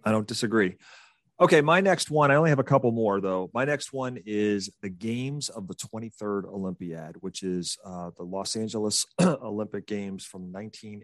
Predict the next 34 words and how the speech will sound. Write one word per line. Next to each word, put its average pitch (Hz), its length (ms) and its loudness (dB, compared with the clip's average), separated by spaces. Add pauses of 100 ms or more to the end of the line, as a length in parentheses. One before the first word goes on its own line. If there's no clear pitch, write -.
(120)
eighty-four. 95 720 -6 (1080)
This 233 280 2
was, 196 340 0
uh, 143 220 2
a 131 80 -2
period 165 320 2
of 131 100 -6
time, 135 500 -2
you 131 160 -8
know, 113 680 -6
uh, 101 40 -18 (440)
the 110 480 -6
eighties 143 420 -4
were 131 160 -2
a 120 60 -4
period 131 260 -2
of 104 80 -4
ex-, - 300 -12 (120)
excess. 165 540 -4 (540)
Um, 117 440 -4
I 110 140 -6
think 123 400 -12 (100)
it 107 220 -6
was, 107 840 -4
you 147 140 -12
know, 127 140 -8
no 135 100 -8
matter 139 220 -6
how, 127 460 -4 (420)
every 170 180 0
generation 113 560 -4
has 98 300 -6
its, - 440 -10
um, 92 360 -8